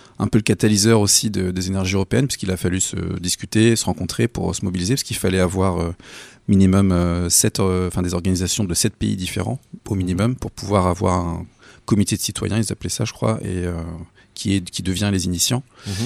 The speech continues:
Speaker 1: Euh, donc il a fallu se coordonner et donc se rencontrer. Et donc du coup derrière, euh, à la fin de l'initiative citoyenne européenne, donc en deux mille quatorze, il a été décidé de continuer, euh, les efforts au niveau européen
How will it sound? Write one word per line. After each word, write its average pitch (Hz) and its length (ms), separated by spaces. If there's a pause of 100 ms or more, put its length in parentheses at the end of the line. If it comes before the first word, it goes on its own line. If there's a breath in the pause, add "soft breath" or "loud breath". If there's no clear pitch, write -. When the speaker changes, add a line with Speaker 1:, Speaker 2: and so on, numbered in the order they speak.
(260 loud breath)
Speaker 1:
Euh, 87 600
donc 92 240
il - 60
a 82 60
fallu 95 160
se - 60
coordonner 101 680
et 90 60
donc 90 180
se - 80
rencontrer. 107 800
Et 95 40
donc 87 200
du 92 100
coup 110 240
derrière, 95 540
euh, 90 180
à - 20
la 87 100
fin - 120
de 98 60
l'initiative - 360
citoyenne 95 200
européenne, 95 500 (500 loud breath)
donc - 200
en 87 80
deux 95 80
mille 90 100
quatorze, 113 560 (580 loud breath)
il 95 100
a - 20
été 92 160
décidé 90 280
de - 60
continuer, 110 640
euh, 95 140
les 92 180
efforts 87 320
au 87 80
niveau 90 200
européen 104 500